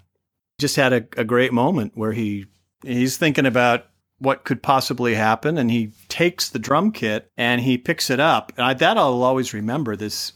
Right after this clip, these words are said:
uh, this kinda small guy holding a bass drum that's on fire above his head, and he,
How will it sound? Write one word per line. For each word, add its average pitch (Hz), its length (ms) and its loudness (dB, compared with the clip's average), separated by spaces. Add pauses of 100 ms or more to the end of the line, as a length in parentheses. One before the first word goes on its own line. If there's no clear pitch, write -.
uh, 113 380 -4 (240)
this - 120 -14
kinda 247 220 2
small 139 360 2
guy 120 300 2
holding 120 380 -2
a 110 100 -4
bass 123 320 -2
drum 120 420 0
that's 117 280 -10
on 117 220 -4
fire 123 400 -2
above 104 200 -8
his 101 160 -10
head, 110 180 -8
and 113 120 -6
he, 110 240 -6